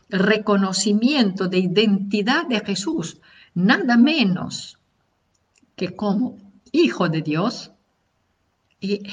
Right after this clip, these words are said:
el Hijo de Dios, eh, es enviado, arrojado al desierto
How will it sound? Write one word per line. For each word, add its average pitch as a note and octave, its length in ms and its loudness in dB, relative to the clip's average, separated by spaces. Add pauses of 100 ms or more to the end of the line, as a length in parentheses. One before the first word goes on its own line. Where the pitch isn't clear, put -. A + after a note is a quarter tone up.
el G3+ 80 4
Hijo B3 320 0
de B3 160 0
Dios, G3+ 480 -2 (440)
eh, - 500 -4
es - 500 -2
enviado, F#3 880 0
arrojado F#3 1120 0 (360)
al F3+ 320 0
desierto E3 1040 -4